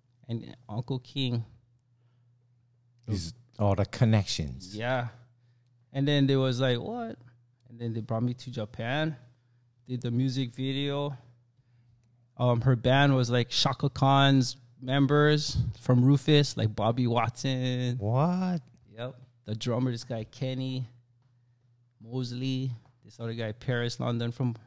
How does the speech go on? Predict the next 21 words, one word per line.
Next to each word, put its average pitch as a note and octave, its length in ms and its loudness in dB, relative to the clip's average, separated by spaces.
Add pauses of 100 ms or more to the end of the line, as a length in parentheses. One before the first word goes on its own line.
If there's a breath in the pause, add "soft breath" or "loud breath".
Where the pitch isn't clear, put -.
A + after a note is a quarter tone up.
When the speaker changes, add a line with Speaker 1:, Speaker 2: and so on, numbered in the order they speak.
(140)
Speaker 1:
from A#2 180 -6
America. B2 580 -4 (880)
Speaker 2:
His G#2 140 2
Speaker 1:
Me, G2 220 6
Speaker 2:
name F2+ 140 0
is F2 80 -2
Speaker 1:
good E3 180 6
Speaker 2:
Paris G#2+ 160 10 (180)
Speaker 1:
so- G2+ 60 2
Speaker 2:
London. D#2+ 500 4
Speaker 1:
Uh, A#2+ 220 0
backup A#2+ 480 -2
singer, A#2+ 360 -2
yep. G#2 220 -6 (200)
Speaker 2:
Wow. C#2 360 -8 (2000)
Speaker 1:
Met C#3 160 -2
all F3+ 320 4
kind C#3+ 240 0
of A#2+ 80 -4
people, B2+ 340 -4
bro. G#2+ 240 -10